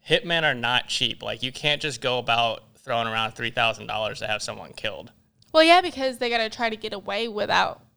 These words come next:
Speaker 2: getting caught.
Speaker 1: Well, not only that, but it's just risky business. Like, that's high risk. And three thousand dollars, that ain't shit for money.
Speaker 2: For real. It's kinda sad that it got to the point where Joe had to sell tigers for that to happen.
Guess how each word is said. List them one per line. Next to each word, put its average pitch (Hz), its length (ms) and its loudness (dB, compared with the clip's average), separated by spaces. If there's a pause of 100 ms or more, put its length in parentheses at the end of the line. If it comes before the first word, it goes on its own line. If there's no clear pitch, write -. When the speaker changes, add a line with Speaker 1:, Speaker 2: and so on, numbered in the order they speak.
(120)
Speaker 2:
getting 202 200 -4
caught. 214 400 0 (360)
Speaker 1:
Well, 156 180 0
not 175 200 2
only 196 180 -2
that, 165 220 4
but 160 80 -2
it's 123 120 -2
just - 180 -2
risky 143 380 -2
business. 123 500 -4
Like, 113 140 -4
that's 160 180 4
high 151 360 2
risk. 131 520 -2 (280)
And 120 120 -12
three 156 180 -4
thousand 180 380 -2
dollars, 147 640 -6 (880)
that 175 100 -6
ain't 190 160 -4
shit - 340 -4
for 135 120 -4
money. 104 380 -12 (260)
Speaker 2:
For 220 160 -8
real. 233 340 -6 (680)
It's - 100 -12
kinda 277 220 2
sad 208 320 -4
that 208 180 -2
it 202 60 -10
got 214 180 -2
to - 80 -18
the 208 80 -14
point 208 220 -4
where 208 120 -2
Joe 208 280 2
had 220 140 6
to 208 100 -6
sell 196 260 -6
tigers 196 640 -2
for 190 160 -6
that - 180 -4
to 208 80 -12
happen. 214 440 -4